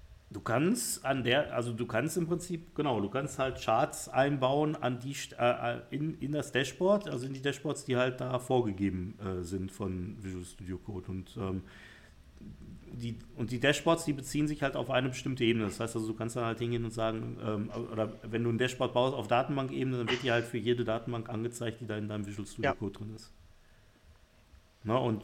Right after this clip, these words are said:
Speaker 1: äh, genau, kannst im, im Prin-, im Prinzip kannst du da halt beliebige Sachen draufpacken, ähm, aber die Charts, das geht halt relativ einfach, auch sowas zu bauen.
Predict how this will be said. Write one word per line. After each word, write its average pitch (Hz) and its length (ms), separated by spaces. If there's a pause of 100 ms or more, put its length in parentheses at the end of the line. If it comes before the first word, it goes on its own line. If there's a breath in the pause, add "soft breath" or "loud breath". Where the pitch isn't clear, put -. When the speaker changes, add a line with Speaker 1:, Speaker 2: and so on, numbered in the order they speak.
(160)
Speaker 1:
äh, 98 260 (280)
genau, 98 200
kannst - 360
im, 139 180 (160)
im 135 220
Prin-, - 280 (420)
im 120 120
Prinzip 143 400
kannst 156 220
du 151 60
da 135 180
halt 131 300
beliebige 120 720
Sachen 131 340
draufpacken, 127 840
ähm, 113 400 (280 loud breath)
aber 113 300
die 113 180
Charts, 117 340
das 117 120
geht 131 160
halt 104 120
relativ 107 320
einfach, 98 340
auch 101 120
sowas 107 240
zu - 120
bauen. 104 200